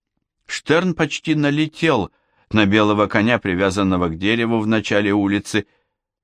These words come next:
Как видно, де Ментон решил дальше идти пешком. Одетый во всё чёрное, тот и впрямь шёл почти не скрываясь,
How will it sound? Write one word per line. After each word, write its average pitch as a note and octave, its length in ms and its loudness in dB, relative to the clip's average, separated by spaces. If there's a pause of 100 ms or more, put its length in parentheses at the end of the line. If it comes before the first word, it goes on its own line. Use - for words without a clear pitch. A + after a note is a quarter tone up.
(120)
Как D#2+ 260 -8
видно, A#2+ 320 2
де A2+ 140 0
Ментон A2 440 0
решил A2+ 380 -2
дальше G#2 480 0
идти G#2+ 220 -4
пешком. - 520 -6 (800)
Одетый G#2 480 0
во E2+ 140 0
всё D#2+ 200 -8
чёрное, A2+ 680 -2 (720)
тот D3+ 240 0
и G#3+ 60 2
впрямь C#3+ 500 0
шёл C#3 340 -2
почти A#2+ 400 -2
не G#2+ 140 2
скрываясь, G2 760 -2